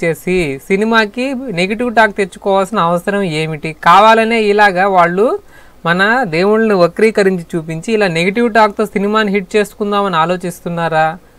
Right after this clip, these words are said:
ఇటువంటి టెక్నిక్లు, ఇటువంటి ప్రోపగండాలు ఇక పనిచేయవు.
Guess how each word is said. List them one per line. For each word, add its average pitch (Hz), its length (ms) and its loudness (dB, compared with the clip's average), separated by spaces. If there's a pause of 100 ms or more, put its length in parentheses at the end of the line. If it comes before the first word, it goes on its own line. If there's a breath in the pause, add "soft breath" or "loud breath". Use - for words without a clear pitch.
(340 soft breath)
ఇటువంటి 240 760 2 (1800)
టెక్నిక్లు, 214 540 0
ఇటువంటి 214 420 2
ప్రోపగండాలు 208 720 -2
ఇక 208 120 -2
పనిచేయవు. 175 680 -2